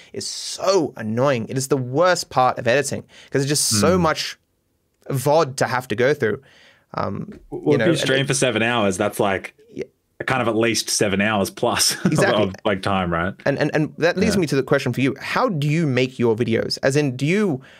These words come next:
Speaker 1: um, have a specific goal in mind with what you're going to record and then that's what you're gonna use for your video? Or are you playing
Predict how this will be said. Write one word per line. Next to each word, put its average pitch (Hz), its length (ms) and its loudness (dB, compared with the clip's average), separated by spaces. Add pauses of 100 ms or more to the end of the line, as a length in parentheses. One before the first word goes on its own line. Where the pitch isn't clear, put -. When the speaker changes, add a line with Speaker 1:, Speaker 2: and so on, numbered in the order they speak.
(100)
Speaker 1:
um, 117 200 0
have 156 220 0
a 139 60 2
specific - 720 0 (360)
goal 151 300 4
in 143 160 2
mind 131 340 2
with 127 100 0
what 127 160 2
you're 127 120 -2
going 123 180 2
to 110 80 -6
record 127 400 2
and 110 220 0
then 110 120 2
that's 113 220 -2
what 117 80 2
you're 117 80 -4
gonna 110 160 0
use 117 300 -2
for - 100 -6
your 107 240 0
video? 131 360 2
Or 135 100 2
are 135 60 4
you 180 180 -2
playing 147 500 0